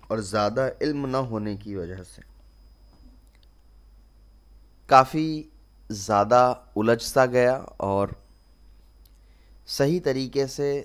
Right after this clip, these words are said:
इस चैनल को हम चला नहीं पाए और दो तीन सालों में जो रीच होना चाहिए था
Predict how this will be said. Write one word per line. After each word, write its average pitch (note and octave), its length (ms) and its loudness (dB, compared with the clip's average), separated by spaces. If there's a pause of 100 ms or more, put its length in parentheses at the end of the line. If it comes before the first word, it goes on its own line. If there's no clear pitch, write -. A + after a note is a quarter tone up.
(960)
इस A2+ 120 -8
चैनल A#2 460 -2
को A2+ 180 -10
हम G2+ 200 -6 (400)
चला G#2+ 320 0
नहीं A#2 220 -4
पाए G2+ 360 -10 (1900)
और G2 300 0 (640)
दो A2 200 -4
तीन D#3+ 280 -4
सालों C3 400 2
में D3 220 -4
जो C3+ 180 2
रीच B2+ 460 -4
होना G#2+ 340 0
चाहिए F2+ 480 -8
था E2+ 200 -16